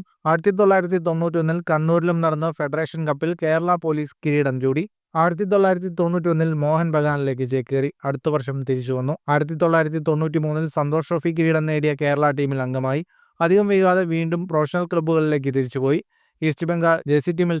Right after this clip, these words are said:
ഫഗ്വാര, എഫ് സി കൊച്ചിൻ, ചർച്ചിൽ ബ്രദേഴ്സ് തുടങ്ങിയ ടീമുകൾക്കായി ബൂട്ട് കെട്ടി. വർഷങ്ങൾക്ക് ശേഷം പോലീസിൽ എ എസ് ഐ ആയി തിരിച്ചെത്തിയ വിജയൻ രണ്ടായിരത്തി ഇരുപത്തൊന്നിൽ എം എസ് പി അസിസ്റ്റന്റ് കമാൻഡന്റായി. മലബാർ സ്പെഷ്യൽ പോലീസ് നൂറാം വാർഷികത്തിന്റെ ഭാഗമായി പ്രഖ്യാപിച്ച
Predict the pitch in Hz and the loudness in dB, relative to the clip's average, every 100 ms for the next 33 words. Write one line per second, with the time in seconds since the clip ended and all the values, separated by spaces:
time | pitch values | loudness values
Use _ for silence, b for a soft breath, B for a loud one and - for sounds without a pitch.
0 | - - 143 143 143 143 147 - 127 170 | -6 -8 -2 2 4 2 -2 -6 -6 -4
1 | 165 156 135 147 - - 139 147 160 151 | 0 0 0 -4 -4 -2 -2 0 0 0
2 | 151 160 - 151 147 139 139 139 131 127 | 0 -2 0 0 0 0 0 0 -2 -2
3 | 127 127 127 127 127 156 - _ _ 156 | -2 0 -2 -2 -2 -2 -6 _ _ -2
4 | 139 175 185 165 151 151 180 175 160 160 | 0 2 2 0 0 0 0 0 0 0
5 | 165 156 147 147 156 165 160 156 147 143 | 0 -2 0 0 0 2 2 2 -2 -4
6 | 156 143 147 139 135 156 160 143 151 147 | -4 -2 0 0 0 0 0 0 0 0
7 | 147 147 143 143 143 131 139 143 - 147 | 0 2 0 -2 -2 -4 -4 -4 -4 -4
8 | 147 - 127 - - 156 147 139 139 135 | -4 -8 -12 -10 -4 -2 -2 -2 -2 -2
9 | 120 123 147 - _ 151 156 165 175 - | -2 -2 -2 -6 _ -2 2 2 2 0
10 | 165 180 180 175 170 - 160 160 170 170 | -2 0 2 0 0 0 0 2 2 0
11 | 160 170 160 165 160 160 156 156 156 147 | -2 -2 -2 0 2 2 2 0 -2 -2
12 | 147 156 147 135 | -2 0 0 0